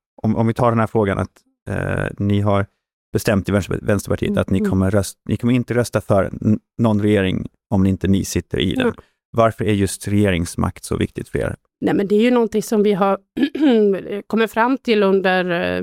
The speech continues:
Speaker 2: eh, en tid. Eh, vi har ju haft, eh, vi har väl samarbetat med Socialdemokraterna längst av alla partier och haft, eh, olika roller.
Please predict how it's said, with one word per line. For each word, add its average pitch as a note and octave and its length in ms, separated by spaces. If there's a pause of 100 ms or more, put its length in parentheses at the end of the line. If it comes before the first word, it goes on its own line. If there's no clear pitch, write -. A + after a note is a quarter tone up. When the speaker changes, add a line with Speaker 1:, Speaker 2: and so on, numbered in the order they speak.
(340)
Speaker 2:
eh, F#3+ 420
en G3 120
tid. G#3+ 360
Eh, G3 640
vi F#3+ 80
har G#3+ 100
ju G#3 100
haft, G#3+ 440
eh, G3 120
vi F3 120
har F#3 80
väl A3 140
samarbetat G3 640
med F3+ 420
Socialdemokraterna F3+ 720
längst G3+ 360
av F#3+ 80
alla G#3 380 (260)
partier - 480
och F3+ 100
haft, - 320
eh, A3+ 340
olika F#3 420
roller. F#3 400